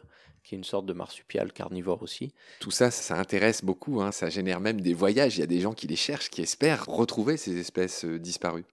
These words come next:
Speaker 1: Ah oui, ça intrigue énormément, hein.
Speaker 2: Nessie, le monstre du Loch Ness. Il faudra qu'un jour on fasse un épisode sur Nessie quand même, c'est, c'est une belle histoire.
Speaker 1: Ah oui, et puis toutes les hypothèses qui ont été faites pour les expliquer rationnellement ce genre de bête aussi, c'est assez intéressant.
Speaker 2: Pour une fois, on a un peu d'avance dans cet épisode, donc je, si, si tu veux bien l-, évoquer ces hypothèses sur, euh, Nessie, euh, ça, ça pourrait être bien dans,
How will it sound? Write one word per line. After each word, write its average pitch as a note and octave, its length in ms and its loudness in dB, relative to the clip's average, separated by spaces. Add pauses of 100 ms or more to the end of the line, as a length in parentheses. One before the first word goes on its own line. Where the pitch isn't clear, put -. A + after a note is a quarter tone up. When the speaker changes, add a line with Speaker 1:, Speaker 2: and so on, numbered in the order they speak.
(100)
Speaker 1:
Ah - 80 -16
oui, A#2+ 140 -4
ça G2 160 -6
intrigue G#2+ 340 -4
énormément, G2+ 640 -2
hein. B2 120 -10 (480)
Speaker 2:
Nessie, F#2+ 480 0
le G#2 100 4
monstre G#2+ 260 0
du G#2+ 80 6
Loch G#2 160 6
Ness. B2+ 200 2 (300)
Il A#2 60 -2
faudra D#3+ 160 10
qu'un D3+ 140 4
jour D#3+ 160 2
on B2+ 60 4
fasse C3 200 -2
un A2 60 2
épisode C3 340 0
sur F#2+ 180 -4
Nessie F#2 360 -6
quand F2 120 -10
même, E2+ 220 -8
c'est, D#2+ 240 -12
c'est - 140 -12
une E2 80 -8
belle E2 140 -4
histoire. G#2+ 300 0
Speaker 1:
Ah B2 100 2
oui, D3+ 180 6
et B2+ 60 6
puis - 140 -10
toutes - 220 -16
les G#2+ 200 -4
hypothèses C3+ 560 2
qui G#2 340 -4
ont G2 180 -2
été G2 220 -6
faites A2+ 260 -2
pour G2+ 160 0
les G2 160 0
expliquer - 380 -4
rationnellement B2 640 2
ce - 160 -8
genre G#2 240 -4
de G2 100 -2
bête B2 320 4
aussi, G#2 260 -4
c'est - 140 -6
assez G2 220 -4
intéressant. G2 480 -6
Speaker 2:
Pour A#2+ 160 8
une B2 80 6
fois, D#3 140 8
on C#3 80 8
a A#2+ 40 8
un A2+ 80 6
peu C3+ 140 6
d'avance A#2+ 320 4
dans G2+ 80 0
cet - 200 -6
épisode, G#2+ 380 0
donc G2 220 -4
je, F2+ 400 0
si, E2 200 -4
si - 140 -2
tu G2 160 -6
veux G2+ 140 4
bien A2 240 2
l-, G2 280 0
évoquer A#2+ 400 2
ces G2+ 260 -6
hypothèses G#2 400 0
sur, - 240 -6
euh, F2 260 -4
Nessie, G#2+ 520 -2
euh, E2+ 460 -6
ça, - 220 -8
ça E2 140 -4
pourrait F2 240 0
être G2+ 100 -2
bien A#2 160 2
dans, F2 80 -4